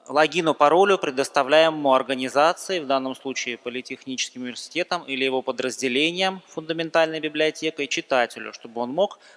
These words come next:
по своему читательскому, например, логину, паролю пользоваться теми же самыми ресурсами из дома, из любой другой точки.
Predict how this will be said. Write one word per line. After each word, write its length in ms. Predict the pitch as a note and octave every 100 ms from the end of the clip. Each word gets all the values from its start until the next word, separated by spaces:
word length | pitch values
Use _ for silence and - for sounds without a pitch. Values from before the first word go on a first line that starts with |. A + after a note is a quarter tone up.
| _ -
по 160 | D#3
своему 340 | D3+ C#3 C#3 D#3
читательскому, 680 | C#3 B2+ B2 A#2 - A2+ A2+
например, 440 | A2+ A#2 A#2 A2
логину, 380 | A#2+ B2 B2 A2+
паролю 380 | B2 D3 F#3 C3
пользоваться 500 | D3 D3 C3 A#2 A2+
теми 260 | C#3 C3+
же 80 | A#2+
самыми 340 | - C3+ C3
ресурсами 680 | C3 B2 A#2+ A2 - A2 A2+ _ _
из 140 | B2+ B2+
дома, 360 | F3 G3+ F3+
из 160 | C3+ B2
любой 300 | B2 C3 D3+
другой 300 | B2+ B2 C#3
точки. 420 | C3 A2+ - -